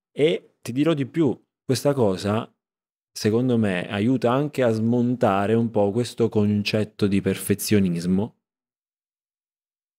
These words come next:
di standard che un po' la società, il mondo in qualche modo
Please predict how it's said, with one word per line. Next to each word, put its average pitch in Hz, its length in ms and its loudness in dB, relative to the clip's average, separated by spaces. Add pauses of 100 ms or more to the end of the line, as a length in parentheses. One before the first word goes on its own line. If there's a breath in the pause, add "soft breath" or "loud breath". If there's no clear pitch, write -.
(440)
di 98 160 -8
standard 95 880 0
che 98 160 0
un 95 140 -2
po' 101 240 0
la 95 120 0
società, 101 580 -2
il 101 120 0
mondo 101 420 0
in 98 80 -2
qualche 104 260 -2
modo 104 480 0